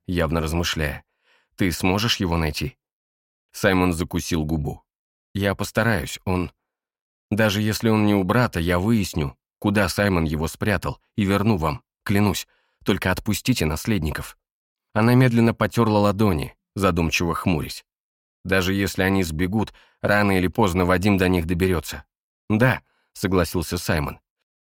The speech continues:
«Но если мы их предупредим, то они смогут скрыться,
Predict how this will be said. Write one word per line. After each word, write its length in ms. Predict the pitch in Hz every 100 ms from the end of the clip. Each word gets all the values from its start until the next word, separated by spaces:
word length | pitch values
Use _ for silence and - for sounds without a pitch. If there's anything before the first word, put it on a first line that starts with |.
| -
«Но 140 | 110
если 340 | 120 123 - 117
мы 200 | 123 120
их 140 | -
предупредим, 680 | 104 98 90 92 92 123 71 _ _
то 80 | 110
они 200 | 104 107
смогут 420 | 98 110 98 95
скрыться, 540 | - - 123 87 -